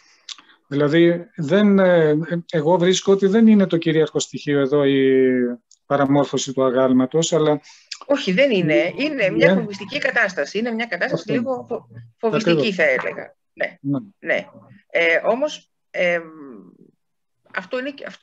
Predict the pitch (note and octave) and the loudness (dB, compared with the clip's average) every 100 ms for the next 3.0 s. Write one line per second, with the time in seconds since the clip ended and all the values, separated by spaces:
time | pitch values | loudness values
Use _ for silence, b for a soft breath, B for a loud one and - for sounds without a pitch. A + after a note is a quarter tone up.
0 | G3 F#3 C4+ A3+ C4 C4 A#3+ A3 G3 F#3 | -16 -8 -6 -2 -2 -2 -6 -8 -8 -8
1 | G3 A#3+ B3 A3+ A3 A3+ A#3 A3+ G#3+ G3 | -6 -6 -8 -8 -4 -4 -6 -12 -8 -4
2 | F#3 F#3 C4 F#3+ F3 - - F#2 - - | -2 -2 -2 -4 -6 -12 -12 -14 -14 -16